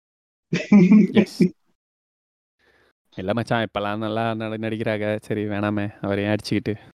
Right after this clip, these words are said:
Speaker 1: இல்ல, ஆ, அவருடைய நடிப்பு திறமையின் மேல நம்ம சொல்லல. But
Speaker 2: அவரு
Speaker 1: அந்த
Speaker 2: கிரிஞ்சு திறமை. அவரு
Speaker 1: இது,
Speaker 2: காமெடி.
Speaker 1: இதுதான் காமெடி
Speaker 2: ஏய்,
Speaker 1: அப்படின்னு
Speaker 2: not to say his comedies are all bad. Same goes for Yogi Babu. Not all his comedies are bad.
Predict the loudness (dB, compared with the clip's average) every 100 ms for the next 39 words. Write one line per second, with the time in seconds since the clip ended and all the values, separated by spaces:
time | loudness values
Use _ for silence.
0 | _ _ _ _ _ _ _ _ -4 -2
1 | -2 -4 -8 -2 0 0 -2 -6 -4 -2
2 | 0 0 2 2 0 0 0 2 4 4
3 | 2 0 0 0 2 0 2 2 2 0
4 | -4 -18 _ _ _ _ _ _ _ _
5 | _ _ 4 6 6 6 6 6 4 2
6 | 4 4 4 0 -14 -2 -2 -2 _ 2
7 | 4 4 6 6 6 6 6 4 0 _
8 | _ _ 4 6 6 8 8 6 2 0
9 | 0 4 4 4 _ -6 0 4 4 4
10 | 4 2 2 -2 0 2 0 0 0 2
11 | 4 2 2 0 -2 _ -4 -2 -2 0
12 | 0 0 2 4 4 4 -2 -2 -6 -10
13 | -8 -6 -2 0 2 2 2 0 0 0
14 | -2 -2 -2 -2